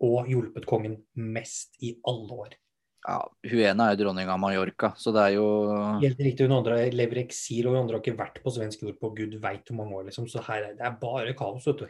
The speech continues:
Speaker 2: Men du, der fikk jo du tidenes overgang. Apropos eksil, vi skal til Spania.
Speaker 1: Å,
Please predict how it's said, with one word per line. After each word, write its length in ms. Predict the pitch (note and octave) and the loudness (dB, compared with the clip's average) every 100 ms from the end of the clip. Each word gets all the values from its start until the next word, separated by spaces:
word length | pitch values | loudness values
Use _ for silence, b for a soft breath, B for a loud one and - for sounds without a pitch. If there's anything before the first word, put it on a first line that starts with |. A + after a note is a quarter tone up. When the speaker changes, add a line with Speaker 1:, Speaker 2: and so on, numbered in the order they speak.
| _ _ _ _ - | _ _ _ _ 2
Speaker 2:
Men 220 | F3+ G3+ | 4 4
du, 120 | D#3 G#3+ | 4 2
der 420 | D#3 D#3+ G#3+ G#3+ - - _ | 6 8 8 6 0 -20 _
fikk 280 | - E3+ F#3+ | 0 2 4
jo 40 | |
du 140 | D3+ C#3+ | 4 2
tidenes 400 | - C#3+ A2+ C3 | 4 2 4 2
overgang. 380 | B2+ A2 D3 D3+ - | 4 4 2 2 4
Apropos 540 | C3+ - D#3 C#3+ C3 B2 | 4 6 0 2 -2 0
eksil, 560 | C3 - - A2+ A2+ G#2+ | 0 -2 0 4 4 4
vi 140 | A#2+ | 2
skal 240 | A#2 A2 - | 4 2 2
til 140 | A#2+ | -4
Spania. 540 | - G#2 G2 G2 G2+ G2+ - b b b | 2 4 4 4 2 2 -2 b b b
Speaker 1:
Å, 60 | F3 | -2